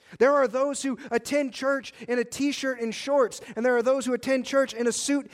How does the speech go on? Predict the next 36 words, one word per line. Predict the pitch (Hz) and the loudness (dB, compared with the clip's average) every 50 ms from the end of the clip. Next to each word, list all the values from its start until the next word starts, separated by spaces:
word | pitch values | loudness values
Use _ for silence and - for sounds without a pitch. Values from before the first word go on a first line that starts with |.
| - - - | -18 -6 -2
and | 233 233 208 | -2 -2 0
tie. | - 233 262 277 262 247 202 143 110 - _ _ _ _ _ _ _ _ _ _ _ _ _ _ - | 0 0 0 2 2 2 0 0 -4 -8 _ _ _ _ _ _ _ _ _ _ _ _ _ _ 2
They | 233 269 | 2 4
all | 262 294 311 311 320 | 2 2 -2 -2 -2
belong | 254 311 294 269 269 277 285 294 294 - | -2 -2 -2 0 0 -2 -2 -2 -4 -6
to | - 285 | -8 -8
the | 262 277 | -8 -10
kingdom | 277 - 285 294 285 262 277 262 247 | -8 -6 -6 -6 -4 -4 -4 -4 -4
of | 247 233 - | -6 -10 -10
Christ, | - 247 277 285 294 262 175 123 - - - - - - - _ _ _ _ _ _ _ _ _ _ _ _ _ _ _ _ _ _ _ - | -8 -6 -6 -4 -4 -6 -6 -8 -10 -14 -14 -14 -16 -20 -20 _ _ _ _ _ _ _ _ _ _ _ _ _ _ _ _ _ _ _ 0
because | 247 - 294 277 214 220 | 2 4 4 4 2 2
none | 233 262 285 302 | 0 0 0 0
of | 320 294 | 0 0
the | 311 302 | -2 -2
things | - - 294 294 269 233 | -2 -2 -4 -4 -2 -2
that | 269 254 | -2 0
I | 233 214 | 0 -2
mentioned | 208 202 202 226 254 302 285 - - - 190 170 180 202 226 220 - - - 226 - | -2 -4 -2 -2 -2 -2 -2 -4 -6 -6 -4 -4 -4 -6 -6 -10 -12 -16 -10 -2 0
are | 226 247 | 2 4
the | 262 233 | 4 2
basis | 143 - 220 214 220 233 - - 277 - - | 2 2 2 2 2 2 0 -4 -6 -6 -6
for | - 277 277 | -8 -6 -4
belonging | 226 269 254 214 180 160 160 165 185 202 214 | -2 -2 -2 -2 -2 -4 -4 -4 -6 -6 -6
to | 190 247 254 | -8 -8 -8
the | 254 269 | -8 -8
kingdom. | - 285 311 330 330 294 240 185 123 104 95 85 _ _ _ _ _ _ _ _ _ _ _ _ _ _ | -6 -4 -4 -4 -4 -4 -6 -6 -6 -8 -12 -16 _ _ _ _ _ _ _ _ _ _ _ _ _ _
They | 170 196 220 | 2 2 2
are | 220 | 2
second, | 208 - - - 294 285 285 247 202 - - | 2 0 2 2 0 0 0 -4 -6 -6 -6
third, | - - 269 277 269 262 226 160 - - _ _ - | -4 0 0 2 2 0 -2 -4 -10 -20 _ _ -6
fourth | 254 277 302 285 - - | -2 0 0 0 -2 -6
tier, | - 240 240 214 170 | -6 -2 -2 -2 -2
tertiary | - - - 269 302 - - 262 254 240 226 208 208 208 220 | -2 -6 -6 -6 -6 -6 -2 0 2 2 4 2 2 2 0
issues | 247 262 - - 226 208 180 - - - - - | 0 -2 -2 -2 -4 -4 -6 -6 -10 -16 -12 -6
at | - 214 220 185 180 | -4 -4 -4 0 0
best. | 247 269 285 220 143 - - - - - - - | 2 2 2 0 -2 -4 -8 -8 -10 -12 -14 -18